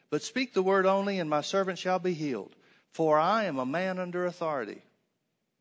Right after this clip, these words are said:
Now, folks, I would submit to you that he's in the same position that Adam was.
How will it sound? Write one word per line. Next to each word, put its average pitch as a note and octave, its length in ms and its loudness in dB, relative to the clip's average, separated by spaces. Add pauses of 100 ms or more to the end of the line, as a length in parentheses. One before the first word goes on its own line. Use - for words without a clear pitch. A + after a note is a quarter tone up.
(960)
Now, A#2 60 -12
folks, C#3 240 -2
I E3+ 100 6
would E3 140 0
submit E3 320 -4
to D3+ 80 -6
you C#3+ 200 -4
that C3 120 -4
he's D#3+ 220 -4
in C#3+ 100 -4
the B2 60 -6
same D#3 220 -4
position C3+ 380 -6
that A#2+ 140 -2
Adam C3 380 0
was. G2+ 360 -14